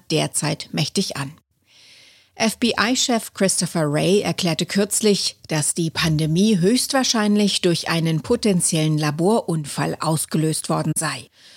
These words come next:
Und in Washington nahm ein Sonderausschuss seine Arbeit auf, der den unmissverständlichen Titel trägt: Die Bedrohung Amerikas durch die Kommunistische Partei Chinas.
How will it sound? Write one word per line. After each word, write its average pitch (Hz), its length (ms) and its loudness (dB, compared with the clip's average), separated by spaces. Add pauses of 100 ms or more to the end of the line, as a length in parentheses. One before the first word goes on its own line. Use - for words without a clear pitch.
(180)
Und 202 180 0
in 208 140 6
Washington 247 540 2
nahm 190 240 4
ein 170 220 0
Sonderausschuss 165 720 2
seine 165 260 0
Arbeit 170 300 0
auf, 185 480 0
der 175 140 2
den 180 180 2
unmissverständlichen 180 1080 0
Titel 190 260 0
trägt: 165 420 0 (400)
Die 185 80 -2
Bedrohung 220 540 4
Amerikas 190 760 2
durch 165 240 0
die 170 140 -2
Kommunistische 190 800 0
Partei 190 440 -2
Chinas. - 720 -4